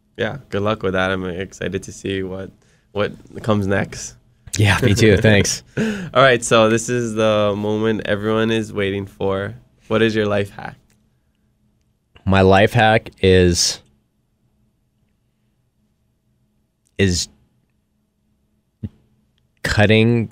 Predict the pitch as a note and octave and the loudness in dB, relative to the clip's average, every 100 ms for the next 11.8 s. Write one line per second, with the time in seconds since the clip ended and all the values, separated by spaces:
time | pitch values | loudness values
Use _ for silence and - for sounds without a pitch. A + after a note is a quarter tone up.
0 | _ F#2 F#2 - G2+ G#2+ F#2 F#2+ F#2 - | _ -2 0 2 0 0 0 0 2 0
1 | F#2+ F#2+ G#2 G2+ _ _ _ _ _ _ | 0 0 -2 -8 _ _ _ _ _ _
2 | _ _ _ _ - F#2+ F#2+ F2+ G2 F#2 | _ _ _ _ -6 0 0 2 2 2
3 | F2+ G2+ F2+ - E2+ F2 F#2 F2 F2+ - | 2 0 0 0 -2 0 0 0 -2 -6
4 | - - F2 - - G#2+ G2+ G2 F2+ F2 | -8 -6 -6 -8 -2 2 2 2 4 2
5 | F2 - - _ _ _ _ G2 F#2+ F2+ | 0 -8 -20 _ _ _ _ 0 2 2
6 | D#2 F2 F2 F2 F2 E2 E2 E2 D#2 D#2+ | 0 2 2 2 2 0 -4 -6 -4 -2
7 | F2 D#2+ D#2+ E2 D2+ - _ _ _ _ | -2 -4 -8 -6 -8 -10 _ _ _ _
8 | _ _ _ - F#2 D2+ - _ _ _ | _ _ _ -2 -2 -2 -8 _ _ _
9 | G2+ - - - _ - G#2+ F#2 E2+ E2 | -4 -2 -4 -8 _ -2 2 2 2 -2
10 | - D#2+ - D#2+ - E2 C#2+ - G2+ F#2 | -2 -4 -4 -14 -6 -4 -4 -2 0 0
11 | D2+ _ _ _ - F#2+ A#2+ | -2 _ _ _ -2 0 0